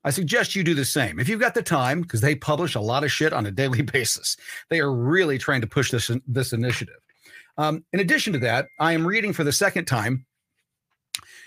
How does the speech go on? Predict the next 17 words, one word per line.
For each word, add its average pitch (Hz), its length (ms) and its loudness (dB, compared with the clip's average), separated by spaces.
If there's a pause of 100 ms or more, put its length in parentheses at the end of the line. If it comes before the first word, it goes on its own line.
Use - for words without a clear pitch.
(200)
I'm 147 120 2
reading 240 200 2
for 185 100 0
the 151 80 0
second 175 400 -2
time, 127 460 2
um, 127 560 0
The 170 80 2
Great 202 220 2
Reset. 147 520 -2
So 139 460 2 (320)
this 202 160 0
is, 180 180 0
uh, 143 220 2
Klaus 208 380 2
Schwab's 165 340 0
book, 127 320 -2